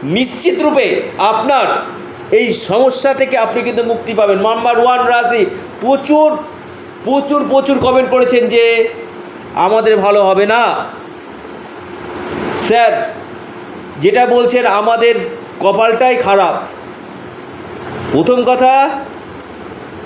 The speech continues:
সে রাশির সাড়ে সাথী চলছে। রাশির নাম মকর রাশি। মকর রাশির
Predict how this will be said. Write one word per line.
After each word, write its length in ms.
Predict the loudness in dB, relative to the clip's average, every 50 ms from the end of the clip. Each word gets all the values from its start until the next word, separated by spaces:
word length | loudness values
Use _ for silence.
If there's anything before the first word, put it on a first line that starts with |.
| -8
সে 180 | 0 2 4 4
রাশির 480 | 4 4 2 2 2 2 2 2 0
সাড়ে 480 | 0 -2 -8 -10 -8 -2 0 0 0 0
সাথী 300 | 0 0 0 0 0 0
চলছে। 480 | 2 2 4 4 2 0 -2 -4 -4 -6 -6 -10 -14 -16 -16 -16 -16 -16 -16 -16 -16 -16 -16 -16 -16 -16 -16 -14 -14 -14 -12 -12 -8 -2 0
রাশির 360 | 2 2 2 2 2 2 2
নাম 400 | 4 4 4 4 2 2 0 -2 -4 -6 -12 -14 -14 -10
মকর 640 | -8 -4 0 2 2 2 2 2 2 4 4 4 4
রাশি। 440 | 2 2 2 0 0 -2 -4 -4 -4 -8 -12 -14 -16 -16 -16 -16 -16 -16 -16 -16 -16 -16 -16 -14 -14 -14 -12 -12 -12 -12 -12 -12 -12 -10 -8 -4 0
মকর 480 | 2 2 4 2 2 2 2 2 4 4
রাশির 560 | 4 4 2 2 0 2 2 2 2 2 2